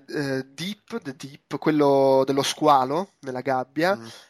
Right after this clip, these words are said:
Speaker 1: e Luge, che invece è quello in cui ti siedi su questa specie di tipo bob a rotelle e vai giù per una strada. E, e niente, ha parlato un po' della realtà virtuale, del fatto che secondo molti,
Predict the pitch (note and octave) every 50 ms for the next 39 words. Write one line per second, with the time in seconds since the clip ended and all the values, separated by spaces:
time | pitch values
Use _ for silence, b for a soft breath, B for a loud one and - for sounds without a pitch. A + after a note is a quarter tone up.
0 | B B - E3 D#3+ D#3 D#3 D#3 D#3 F3 F#3+ F#3 D#3+ D3+ D3+ D3 D3 D#3 F3+ A3
1 | A#3+ - _ - E3+ D3+ D3 C#3+ C#3+ D#3 - - C3+ - - D#3 C#3+ C#3 C#3+ C#3
2 | - - C#3 - - D3+ - - - D#3 D3+ D3+ D3 D3 D3+ D3 - - D3+ D3
3 | C#3+ C#3+ C#3 C3 - C3+ - C#3 - - D3+ C#3+ - C#3+ C#3 C#3 C3 _ C#3 C#3
4 | C3+ C#3 C3+ C3+ C3+ C#3 C#3 C3+ C3+ C#3 C3 - C3+ C3 C3 C3 C3 B2+ B2 B2+
5 | B2 B2+ C3 B2+ - C3 - - B2 B2 B2+ A#2+ - - - C3+ - - - -
6 | C3+ D3 - _ _ _ _ _ _ _ _ _ _ _ _ _ _ _ _ -
7 | B B B B B B B B B B B _ E3+ D#3+ D#3 D#3 D#3 D#3 D#3 D3+
8 | D3+ D3+ D3+ D3 D3 D3 C#3+ C#3+ C#3+ C#3+ C#3+ C#3+ C#3 C#3 C#3 C3+ C3+ C3+ C3 C3
9 | C3 B2 - C#4 E4+ D#4+ A#3+ F3 D#3+ D3+ - F3+ F#3 G#3+ G3+ - A3 G3+ F#3+ _
10 | G#3+ G#3+ G3 E3 D3 C#3+ D3+ D3 D3+ D3+ D3 D3+ D#3 - F3 E3 F#3 F#3+ - -
11 | G#3+ G#3 G3+ G3+ G3+ G3+ G3 G3+ F#3 F3 D3 - - D#3+ D3+ - - D#3+ - -
12 | D#3 D#3 D3 - D#3+ - F3 E3 E3 D#3+ E3 D#3+ E3 E3+ E3 D#3+ - _ _ E3
13 | D#3+ D#3 D#3 D#3 D3+